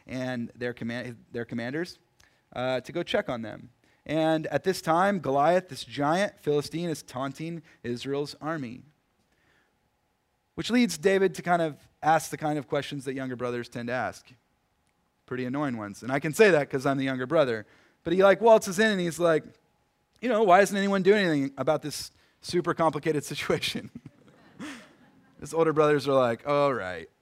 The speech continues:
okay, get out of here," right? And then David's like, "What? I mean, I'm just asking a question. Like, why isn't anyone doing anything?" In our text for this morning, it appears David somehow, through this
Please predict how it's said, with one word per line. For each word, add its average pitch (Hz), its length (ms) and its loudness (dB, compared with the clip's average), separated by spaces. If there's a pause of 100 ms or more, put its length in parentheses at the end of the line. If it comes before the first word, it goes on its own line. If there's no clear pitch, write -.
(160)
okay, 92 460 -10 (600)
get 135 120 -6
out 123 140 0
of 101 80 -12
here," 87 260 -18 (640)
right? 139 380 0 (480)
And 160 180 0
then 202 220 6
David's 185 320 4
like, 185 200 0
"What? 392 340 0
I - 40 -6
mean, 208 140 -6
I'm 277 100 -8
just - 140 -16
asking 302 260 -10
a 240 60 -12
question. - 500 -12
Like, 165 160 -10 (140)
why 143 160 -4
isn't 190 140 -10
anyone 214 200 -10
doing 277 120 -6
anything?" 107 360 -10 (2250)
In 170 100 0
our 277 100 8
text 240 280 6
for 233 60 0
this 214 160 -2
morning, 233 320 8
it 196 60 2
appears 190 360 2
David 185 380 4
somehow, 165 640 0
through 151 240 -8
this - 380 -6